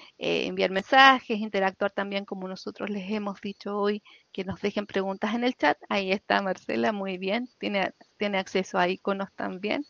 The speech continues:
a emoticones, muy bien. Acá está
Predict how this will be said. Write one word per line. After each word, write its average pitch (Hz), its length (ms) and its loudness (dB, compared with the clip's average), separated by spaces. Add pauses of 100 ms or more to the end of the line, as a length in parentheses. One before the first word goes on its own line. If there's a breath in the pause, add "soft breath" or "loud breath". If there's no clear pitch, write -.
(120)
a 180 80 -2
emoticones, 214 760 0 (640 loud breath)
muy 202 240 0
bien. 175 200 -4 (1800 loud breath)
Acá 285 540 6 (420)
está 220 560 6